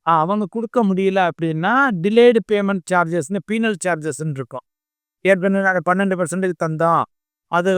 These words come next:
அது இத்தனை நாளைக்கு மேல போச்சுன்னா, தொண்ணூறு, சாரி, on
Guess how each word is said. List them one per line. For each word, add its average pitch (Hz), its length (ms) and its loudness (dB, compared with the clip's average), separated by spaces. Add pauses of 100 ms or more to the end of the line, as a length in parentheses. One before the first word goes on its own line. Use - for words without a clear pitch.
அது 170 280 2
இத்தனை 190 260 -2
நாளைக்கு 190 380 2
மேல 190 300 2
போச்சுன்னா, 175 460 -2
தொண்ணூறு, 190 380 -2 (1120)
சாரி, 151 320 2 (760)
on 196 180 6